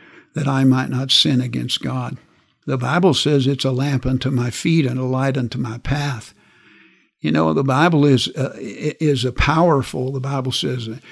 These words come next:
sharper than any two-edged sword, is a discerner of the thoughts and intents of the heart.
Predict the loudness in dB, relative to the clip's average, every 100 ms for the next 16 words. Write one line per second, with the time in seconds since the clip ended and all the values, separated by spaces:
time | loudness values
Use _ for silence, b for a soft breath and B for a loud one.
0 | B B 2 2 2 0 0 2 4 4
1 | 2 2 0 2 2 0 -2 -2 -2 0
2 | 0 -2 -4 -10 -6 -2 0 2 4 4
3 | 6 4 2 0 0 2 2 0 2 2
4 | 2 2 2 2 -2 -2 -2 -2 -4 -8